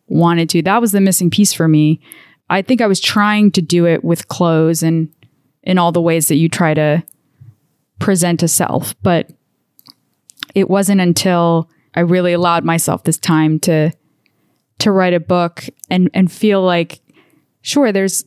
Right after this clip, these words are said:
plenty of things I'd like to change about the book now. That's just the reality of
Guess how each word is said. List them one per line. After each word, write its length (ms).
plenty 260
of 80
things 220
I'd 140
like 160
to 100
change 240
about 180
the 60
book 260
now. 240
That's 300
just 380
the 100
reality 520
of 200